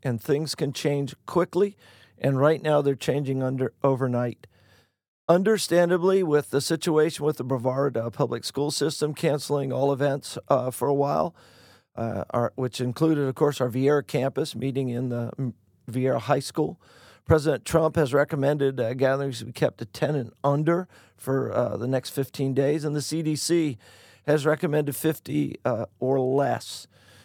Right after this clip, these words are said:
We felt it wise to honor our leaders by changing the way we do church for a couple of weeks. We'll still be doing church, but we're gonna be doing it differently for the next two weeks. We will adjust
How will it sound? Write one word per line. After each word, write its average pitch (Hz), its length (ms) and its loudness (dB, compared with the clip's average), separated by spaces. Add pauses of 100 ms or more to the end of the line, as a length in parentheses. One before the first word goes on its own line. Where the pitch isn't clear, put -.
(240)
We 160 120 2
felt 202 260 6
it 165 120 6
wise 147 460 4
to - 140 2
honor 143 260 0
our 147 160 0
leaders 151 480 -4
by 147 140 0
changing 147 420 -2
the 147 80 2
way 143 160 2
we 143 140 -2
do 135 160 -2
church 147 320 0
for 139 100 -4
a 127 60 -2
couple 151 260 0
of 147 80 2
weeks. 147 400 -4 (160)
We'll 135 140 -4
still 180 200 2
be 170 140 0
doing 160 280 4
church, 185 380 -2 (520)
but 151 80 0
we're 160 80 2
gonna 156 180 2
be 147 140 -2
doing 147 240 0
it 127 160 -4
differently 127 480 -2
for 110 160 -6
the 123 100 -6
next 117 300 -8
two 120 160 -4
weeks. 120 400 -10
We 135 200 -2
will 131 280 -2
adjust 131 720 0